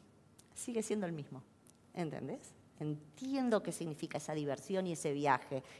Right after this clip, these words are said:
y ese encuentro para celebrar que se acaba la secundaria. En Internet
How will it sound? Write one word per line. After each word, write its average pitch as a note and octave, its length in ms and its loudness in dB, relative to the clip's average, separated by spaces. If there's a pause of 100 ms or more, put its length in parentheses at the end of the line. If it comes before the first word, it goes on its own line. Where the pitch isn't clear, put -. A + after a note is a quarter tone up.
y F3 80 4
ese D#3+ 180 4
encuentro D3 880 8
para B2+ 180 4
celebrar F3 680 6 (260)
que F3 100 2
se E3 120 2
acaba D#3 240 4
la C#3 100 0
secundaria. C3 600 -2 (560)
En B3+ 140 10
Internet C4 600 6